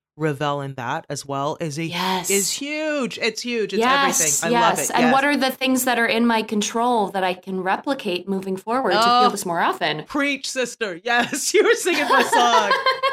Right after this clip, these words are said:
Speaker 1: That is it. I love it. Yes, absolutely. Oh my gosh, this is so much fun. I could talk to you about this stuff all day long, but we need to get to our lightning round.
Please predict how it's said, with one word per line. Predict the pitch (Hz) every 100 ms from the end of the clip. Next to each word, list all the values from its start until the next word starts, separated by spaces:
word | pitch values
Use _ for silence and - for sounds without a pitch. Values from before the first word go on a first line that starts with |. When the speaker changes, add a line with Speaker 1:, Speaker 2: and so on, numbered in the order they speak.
| -
Speaker 1:
That | 247 240 233
is | 226 226
it. | 220
I | 226 220 220
love | 214 208
it. | 175 175
Yes, | 202 196 156 - -
absolutely. | 202 208 185 147 - _
Oh | 285 320
my | 285
gosh, | 226 156
this | 214 233
is | 254
so | - 285
much | 277 262 -
fun. | 170 156
I | 196
could | 262
talk | - 233 233
to |
you | 226
about | 190 175
this | 175
stuff | 175 -
all | 185 202
day | 196
long, | 170 151 -
but | 254 208 - _ _ _ _ _ -
we | 214
need | 202 208
to | 220
get | 185 170 -
to | 175
our | 160
lightning | 156 143 139 127
round. | 123 123